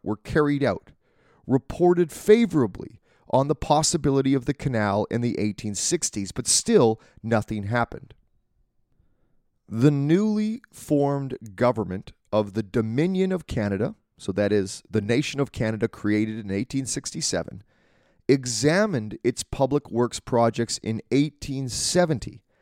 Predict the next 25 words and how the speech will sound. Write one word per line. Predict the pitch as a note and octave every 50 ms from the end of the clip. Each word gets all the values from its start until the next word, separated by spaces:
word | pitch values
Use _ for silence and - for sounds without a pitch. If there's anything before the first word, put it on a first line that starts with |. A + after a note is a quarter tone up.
| _ _ _ _ _ _
and | C3+ C#3+ C#3
developed | D3+ D3 A#2 D3 D3 D#3 D3+ C#3 -
a | - G#2+
list | A#2 A2+ A2+ C#3+ G3+ - - - - - -
of | E3+ D#3+
works | D#3+ C#3+ B2 A#2+ A#2+ - - -
to | - -
be | A2 F#2+ G2+ F#2+ F2+
considered. | - - G#2 G2+ - - - F#2 F#2+ - - - _ _ _ _ _ _ _ _ _ _ _ _ _ _
First | - - - C#3+ D#3+ F#3+ F#3+ - - - -
on | C3 C#3 C3
the | A#2+ A#2
list | G#2+ G#2 B2+ F#3 - - - _ - _ _ _ _ _ _
was | B2 D3 D3+ C3+
the | C#3+ D3+
Welland | C3+ A2 G#2 G#2 F#2+ F#2+ G2 G2+ G2+ F#2+ G#2+ _
Canal | - B2+ B2 C#3 E3+ D#3 G#2+ F2+ - - - _ -
on | - G#2 G2+
the | G2+
Niagara | G#2 G2+ G2 G2+ G2 G2 F#2 G2 G2
Peninsula. | _ - B2+ C3+ D3+ - - - C2+ C2 D2 _ _ _ _ _ _ _ _ _ _ _ _ -
Ninth | - G2 A2 A2+ D3 F3+ G#3+ A#3+ A#3 -
on | E3 C#3 B2 A#2
that | B2 A2+ A2+ - -
list | G2 G2+ G2+ G#2+ - - - _